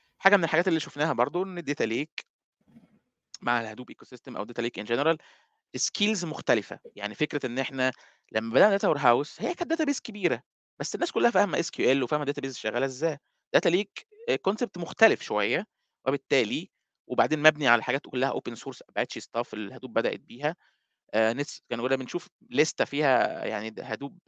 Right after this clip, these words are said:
آآ appliances فيها لا يقل عن خمستاشر project، خمستاشر open source project minimum آآ موجودين جوّه الأب-، الsolution ده، تمام؟ آآ ranger وatlas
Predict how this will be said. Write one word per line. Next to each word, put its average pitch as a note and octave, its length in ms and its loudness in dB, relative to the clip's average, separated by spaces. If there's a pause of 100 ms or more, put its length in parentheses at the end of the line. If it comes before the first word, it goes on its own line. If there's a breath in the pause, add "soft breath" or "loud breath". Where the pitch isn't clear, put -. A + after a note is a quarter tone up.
(120)
آآ - 320 -20 (140)
appliances C#3+ 560 0
فيها D3 260 4
لا C#3+ 200 6
يقل D3 320 0
عن C3+ 400 -2
خمستاشر B2 580 -2 (140)
project، B2 280 -4 (100)
خمستاشر G#2+ 580 -2
open C#3 240 -4
source C#3 220 -6 (160)
project C3+ 240 -4 (340)
minimum G#2+ 240 0 (720)
آآ A2 240 4
موجودين B2 460 -6
جوّه C#3+ 200 4
الأب-، - 300 -2 (340)
الsolution C3 440 -8
ده، G2 220 -16 (520)
تمام؟ C3+ 300 -4 (560)
آآ C3+ 220 8
ranger C3 440 6
وatlas A#2+ 680 0